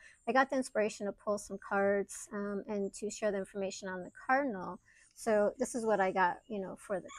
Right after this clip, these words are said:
cards. Um, so it, it's quite a bit. Um, I did pull, um, a couple cards. Usually I just pull, like, one or two or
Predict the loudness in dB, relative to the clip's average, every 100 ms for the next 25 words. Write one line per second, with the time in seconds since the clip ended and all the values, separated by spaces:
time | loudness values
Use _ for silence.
0 | 0 0 2 -2 -8 -14 -14 -8 -4 -2
1 | -2 -4 -8 _ _ _ _ 0 2 8
2 | 8 8 4 6 8 8 8 8 6 2
3 | -16 -12 -2 0 0 0 0 2 4 4
4 | 2 0 4 4 4 0 -6 _ -6 -4
5 | -2 -4 -6 _ _ _ _ _ -8 2
6 | 2 2 2 2 2 2 2 0 -4 -2
7 | -2 -2 -4 -4 -6 -4 -4